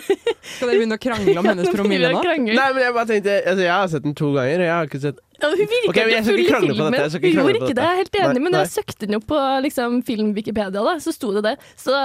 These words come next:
Speaker 1: antar jeg vel det.
Speaker 3: Ja.
Speaker 1: Uansett, hun vil inn på trikken, men trikkesjåføren er sånn, «Nei, nå skal jeg ha pause i en halvtime.» Så hun begynner å fryse, sånn, så hun går inn,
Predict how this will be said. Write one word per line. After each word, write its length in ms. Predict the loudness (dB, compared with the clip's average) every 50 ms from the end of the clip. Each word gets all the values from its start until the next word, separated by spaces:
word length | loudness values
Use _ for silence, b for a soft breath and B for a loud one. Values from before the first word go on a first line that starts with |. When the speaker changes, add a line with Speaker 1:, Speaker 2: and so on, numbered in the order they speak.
| -2 -2
Speaker 1:
antar 400 | -4 -6 -6 -6 -6 -6 -4 -4
jeg 80 | -4 -4
vel 100 | -6 -6
det. 60 | -8 B B B B B
Speaker 3:
Ja. 60 | -6 -4 -2 -2 -2
Speaker 1:
Uansett, 240 | 0 -2 -2 0 0
hun 120 | 0 0 -2
vil 80 | -2 0
inn 140 | -2 -2
på 80 | -2 -2
trikken, 440 | -4 -4 -6 -4 -4 -4 -2 -2 0 0
men 160 | -2 0 -2
trikkesjåføren 560 | -4 -4 -4 -10 -8 -4 -4 -2 -2 -2 -2
er 60 | -2 -2
sånn, 160 | -2 -4 -4 B B B B B B
«Nei, 400 | -4 -2 -2 -2 -2 -2 0 0 0
nå 140 | 0 -2
skal 140 | -2 -2 -2 -2
jeg 40 | -2
ha 40 | -2
pause 320 | -2 -2 -2 -2 -2 -4
i 60 | -2
en 100 | -2 -2
halvtime.» 380 | -2 -2 -4 -4 -2 -2 -4 -4
Så 140 | -2 -2 -2
hun 360 | -2 0 0 -2 -2 -4 -4 -8
begynner 320 | -6 -2 0 0 0 -2 -4
å 60 | -4
fryse, 240 | -6 -4 -4 -2 -2
sånn, 160 | -4 -4 -4
så 80 | -4 -6
hun 80 | -4 -2
går 300 | -2 -2 -2 -2 -2 -2
inn, 100 | -2